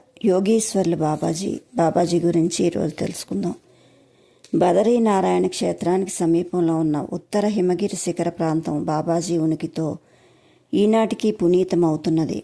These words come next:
బాబాజీ లాహిరి మహాశైలి గురుదేవులు ఏకాంతవాసులైన ఈ మహానుభావులు అనేక శతాబ్దాలుగా, బహుశా అనేక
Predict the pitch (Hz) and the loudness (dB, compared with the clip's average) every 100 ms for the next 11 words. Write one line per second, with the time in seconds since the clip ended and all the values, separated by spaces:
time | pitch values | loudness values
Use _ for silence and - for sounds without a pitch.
0 | - 165 170 190 196 226 190 165 202 196 | -4 0 0 2 0 0 2 2 0 0
1 | 196 180 165 170 170 160 160 160 160 165 | 0 2 0 0 -2 -2 -2 -2 0 -2
2 | 156 - - - 156 165 190 196 190 170 | -2 -4 -10 -4 -2 0 0 0 2 0
3 | 170 - 165 175 170 170 165 160 165 165 | 0 0 0 2 2 4 2 2 0 2
4 | 170 180 180 180 202 - - _ _ _ | 2 2 0 0 -2 -4 -10 _ _ _
5 | _ _ - 185 196 202 214 208 202 185 | _ _ -10 0 2 2 2 0 0 0
6 | 190 180 202 190 170 175 175 165 170 196 | 0 2 2 2 2 0 0 -2 -2 0
7 | 180 165 165 165 160 - | 2 4 2 0 -2 -4